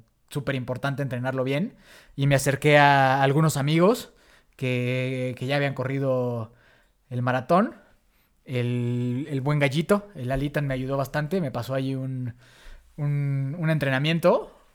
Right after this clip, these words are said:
de distancias y así, y pues, o sea, eso combinado con entrenamiento de triatlón fue lo que yo hice,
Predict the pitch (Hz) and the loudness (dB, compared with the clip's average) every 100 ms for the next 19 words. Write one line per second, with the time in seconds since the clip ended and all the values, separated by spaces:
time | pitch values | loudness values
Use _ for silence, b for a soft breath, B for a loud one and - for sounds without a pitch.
0 | _ _ - 127 131 123 160 170 175 165 | _ _ -16 -8 -6 -2 4 6 6 0
1 | 139 135 170 233 165 127 120 123 131 135 | -2 -2 -2 0 -2 -4 -6 -4 0 0
2 | 135 151 160 139 135 131 147 147 135 127 | 0 0 0 0 -4 -2 -2 -2 -6 -8
3 | 127 b b b 135 131 131 147 151 139 | -10 b b b -8 -2 0 0 0 0
4 | 127 127 151 156 139 127 123 139 180 - | -2 -2 -2 -2 -4 -4 -2 -2 -2 -4
5 | 302 | -8